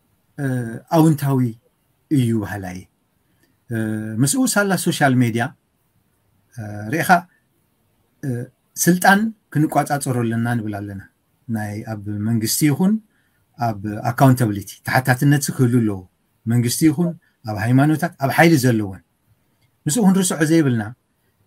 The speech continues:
ሜድያ ሓይሊ ኣለወን። ምክንያቱ መን ዝስማዕን መን ዘይስማዕን ይውስና እየን። ብሕልፊ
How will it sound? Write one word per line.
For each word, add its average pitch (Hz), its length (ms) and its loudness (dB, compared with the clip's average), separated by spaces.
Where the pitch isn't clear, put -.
ሜድያ 156 300 6
ሓይሊ 160 240 4
ኣለወን። 104 320 0
ምክንያቱ 160 360 0
መን 156 320 8
ዝስማዕን 185 500 0
መን 170 280 6
ዘይስማዕን 147 640 -2
ይውስና 151 460 0
እየን። - 160 -20
ብሕልፊ 220 280 0